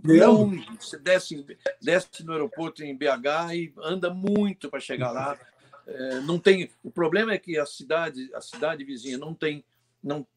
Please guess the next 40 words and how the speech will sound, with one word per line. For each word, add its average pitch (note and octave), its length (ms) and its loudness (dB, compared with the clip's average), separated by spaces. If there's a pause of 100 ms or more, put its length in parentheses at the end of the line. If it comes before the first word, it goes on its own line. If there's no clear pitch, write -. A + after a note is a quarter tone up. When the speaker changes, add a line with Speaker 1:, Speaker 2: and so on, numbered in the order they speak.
Speaker 2:
praticamente D#3 480 0
não C3+ 120 -4
tem C#3+ 180 -4
hotel, C#3 500 -2 (140)
o G#2+ 100 -8
que C3 140 -10
tem C#3 220 0
é C3+ 40 -2
muito C3+ 320 -6
pouco, C#3+ 300 0
você B2 80 -8
tem C#3 100 -4
que - 80 -12
pegar C3+ 460 0
pensão, C#3 580 -4 (280)
é, A#2+ 420 -2
gente A#2 400 -2
que A#2 60 -14
te, B2+ 180 -6 (240)
te - 160 -6
empresta B2+ 580 0
isso, C3 300 -2
empresta A#2+ 320 -2
aquilo, C3 380 -4
uma A#2 100 -6
pousada B2 460 0
daquilo B2+ 380 -4
e - 20 -20
tal, D#3 180 0 (420)
mas, F3 440 0 (520)
é, C3+ 440 -2 (320)
e, E3 240 -10 (200)
tanto D#3+ 240 0
que F3 120 6
a - 20 4
Stock D#3 300 0
Car D#3 120 4
parou D#3 280 0
de C#3+ 120 -8
ir, C3 160 -4